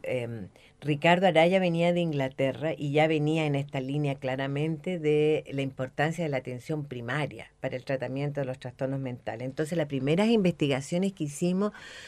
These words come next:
fue determinar si habían trastornos mentales entre los consultantes de la atención primaria, que esta-, eran totalmente inexistentes en la ficha clínica,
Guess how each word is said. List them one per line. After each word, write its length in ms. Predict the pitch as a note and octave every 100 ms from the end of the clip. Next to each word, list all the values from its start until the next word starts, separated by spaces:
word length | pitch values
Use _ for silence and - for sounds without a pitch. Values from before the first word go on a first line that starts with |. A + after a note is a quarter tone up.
| - -
fue 260 | - F3+ F#3
determinar 760 | F3 F3 D#3 D3 C#3+ E3+ G#3+ - - - -
si 180 | - G#3
habían 420 | F3+ F#3 C#4+ C#4
trastornos 420 | - D#3 D#3+ D#3 C#3+
mentales 480 | C3 B2+ D3+ D3+ D3
entre 200 | C#3+ C#3
los 80 |
consultantes 640 | C#3 C#3 C#3+ A#2+ D3 D3 D3
de 40 |
la 40 | D3
atención 420 | B2+ B2 D3+ C#3
primaria, 580 | C#3+ C3 A#2 A2 - B3+ - -
que 80 |
esta-, 160 | C#3+ -
eran 260 | B2+ A#2+ -
totalmente 640 | A#2+ C3 C3+ C#3+ D3 C3 -
inexistentes 920 | C#3 B2+ - A#2+ - F3 F3+ D3 C#3
en 60 |
la 80 | B2+
ficha 320 | - D3 D3+
clínica, 560 | D3 C#3 C3 D3+ D3+